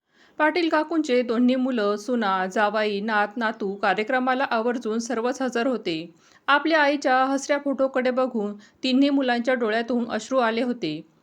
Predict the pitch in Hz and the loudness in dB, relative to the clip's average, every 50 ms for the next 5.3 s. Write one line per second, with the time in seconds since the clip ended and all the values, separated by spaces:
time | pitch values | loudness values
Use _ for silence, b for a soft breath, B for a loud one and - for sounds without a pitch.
0 | _ _ - 208 208 202 220 220 247 226 208 220 226 226 240 240 247 247 247 269 | _ _ 0 2 2 2 2 2 0 0 0 0 2 2 2 2 2 0 0 0
1 | - 254 262 262 233 220 220 226 226 240 269 262 254 277 247 208 175 156 151 156 | 0 0 0 0 0 0 0 -2 -2 -2 -2 0 0 0 0 0 -2 -4 -6 -8
2 | - _ - 269 302 302 349 339 349 330 285 294 294 302 311 311 285 247 233 254 | -8 _ 0 2 4 4 2 2 2 2 4 4 4 2 0 -2 0 0 0 0
3 | 240 220 254 262 254 254 247 277 311 302 262 240 220 240 240 240 233 247 247 240 | -2 -2 0 2 2 2 2 0 -2 0 2 0 0 0 -2 -2 -2 0 0 0
4 | 240 233 226 226 254 254 254 254 240 233 247 240 247 247 247 254 233 214 214 214 | -2 -2 -4 -2 -2 0 0 0 -2 -2 -2 -2 -2 -2 -2 -4 -4 -4 -6 -6
5 | 220 - 208 165 156 | -8 -6 -6 -6 -6